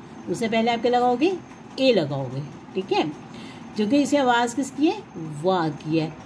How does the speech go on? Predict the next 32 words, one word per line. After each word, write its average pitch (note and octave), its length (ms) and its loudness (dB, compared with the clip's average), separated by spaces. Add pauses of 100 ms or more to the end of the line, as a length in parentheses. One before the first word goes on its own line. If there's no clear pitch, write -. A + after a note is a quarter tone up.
(240)
चाहे A#3 120 4
ये C#4 100 6
किसी D4 280 4
शुरू D4+ 300 6
है, E3 280 2
वो F#3 100 0
वॉवल G#3 460 6
से D4 100 2
ही E4 80 6
शुरू C#4 240 2
रहा G3+ 160 0
है। D3+ 100 -2 (280)
वो A3 140 4
क्या C4+ 160 0
है? C4+ 180 2
एक G3+ 140 -8
वॉवल E3+ 440 2
है, F#3+ 160 0 (400)
इससे B3 160 0
पहले C4+ 240 4
क्या D#4 120 4
लगना D#4 220 6
चाहिए D#4 200 4
था? D4 320 0
एन। F#3+ 180 0 (180)
अगर A3+ 220 -2
नहीं, A#3 400 4 (300)
ये D#4+ 240 4 (100)
रूल B3 340 6
है, G#3+ 140 2
एक्सेप्शन A3+ 480 -4
है A#3+ 260 0